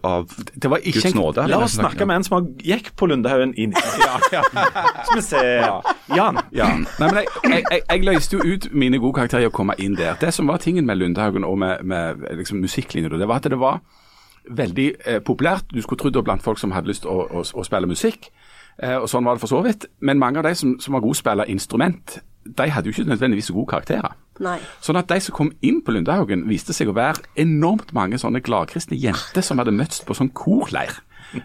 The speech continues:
Speaker 2: Eh, og så, eh, eller i et eller annet sånn korpsgreie. Så vi var nesten ingen gutter, eh, og vi var nesten ingen hedninger. Sånn at selv om jeg da kom inn på en skole som du skulle tro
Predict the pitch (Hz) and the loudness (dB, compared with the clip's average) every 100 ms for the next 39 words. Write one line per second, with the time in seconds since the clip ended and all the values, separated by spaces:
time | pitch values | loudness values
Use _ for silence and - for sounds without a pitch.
0 | - 127 123 120 107 - 143 170 170 147 | -4 0 2 4 2 2 0 2 0 0
1 | 87 139 139 127 120 101 - 110 120 117 | -2 -4 0 2 2 0 -2 0 2 4
2 | 113 107 113 117 - 156 - - 82 - | 2 2 0 0 0 -2 -4 -4 -4 -6
3 | - - 147 156 208 - - 107 139 117 | -14 -4 2 4 2 0 0 2 2 -2
4 | - - 247 - _ _ _ _ 139 139 | -2 -4 -4 -12 _ _ _ _ 0 2
5 | 139 - 147 139 127 131 139 120 - - | 2 2 2 2 2 2 0 -2 -2 -2
6 | 80 95 117 90 71 95 71 - - _ | -2 0 -2 -4 -6 -4 -6 -8 -20 _
7 | - - - - 156 170 - - 185 185 | -20 -20 -20 -6 0 0 -2 0 2 2
8 | 131 - - 135 175 190 123 - 98 139 | 0 0 0 2 0 0 -2 -2 0 0
9 | 151 - 120 113 - - - | -2 0 0 2 -2 -2 0